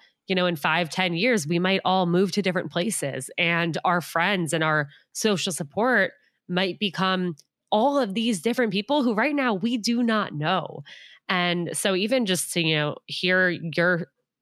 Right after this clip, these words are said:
experience that, like, you met these people a year ago and they already know what you needed is really comforting to me, because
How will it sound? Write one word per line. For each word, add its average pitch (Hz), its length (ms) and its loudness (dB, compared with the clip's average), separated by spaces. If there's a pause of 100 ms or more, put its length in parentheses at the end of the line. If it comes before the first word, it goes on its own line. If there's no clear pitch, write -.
(120)
experience 180 720 0
that, 160 100 0
like, 147 180 -2
you - 80 -4
met 175 140 -2
these 185 140 -6
people 165 180 -2
a 156 60 0
year 156 260 2
ago 170 280 0
and 147 200 -2 (300)
they 190 80 2
already 175 300 2
know 170 160 2
what 160 240 -2
you 143 100 -6
needed 180 340 0
is 143 220 -2
really 180 220 0
comforting 139 540 -6
to 151 120 -10
me, 135 180 -2
because 147 480 -4